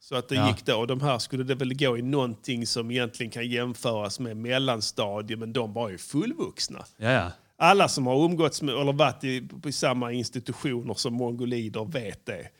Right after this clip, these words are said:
Speaker 1: Att de växer upp fort och de går ju kvar i f-, tio, tolv år.
Speaker 2: Ja.
Speaker 1: Innan de har, eh, fått tillräckliga kunskaper för att gå vidare i, i, i utbildningsväsendet. Jag vet inte riktigt vad nästa steg är, men det, det är något sånt. De,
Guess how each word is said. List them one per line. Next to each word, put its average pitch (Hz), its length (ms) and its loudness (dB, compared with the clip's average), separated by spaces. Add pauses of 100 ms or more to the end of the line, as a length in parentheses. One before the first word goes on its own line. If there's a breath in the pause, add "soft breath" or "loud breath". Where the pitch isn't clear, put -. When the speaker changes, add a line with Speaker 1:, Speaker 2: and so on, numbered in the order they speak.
(400)
Speaker 1:
Att 113 140 -10
de 120 240 -2
växer 135 480 0
upp - 200 -6
fort 160 320 0
och 143 80 -2
de 131 200 0
går 131 240 2
ju 123 40 0
kvar 104 680 2
i - 20 0
f-, - 480 -8 (500)
tio, 143 320 2
tolv 113 460 -2
år. 92 240 -4 (180)
Speaker 2:
Ja. 110 280 2 (240)
Speaker 1:
Innan 127 280 2
de 117 220 0
har, 113 380 0
eh, 110 60 -2
fått - 380 -4
tillräckliga 120 500 -2
kunskaper 120 800 -4
för 110 180 -6
att 107 120 -8
gå 123 80 0
vidare 113 600 0 (280)
i, - 60 -10 (180)
i, 110 180 -6
i - 20 -4
utbildningsväsendet. 113 1300 -4
Jag 131 120 -12
vet 127 140 -2
inte 127 120 -6
riktigt 117 220 -4
vad 117 260 0
nästa 120 280 -8
steg 113 400 -4
är, 113 80 -6
men 123 140 -6
det, 131 100 -4
det 147 200 -2
är 139 80 2
något 113 180 -4
sånt. 107 220 -8
De, 120 140 -4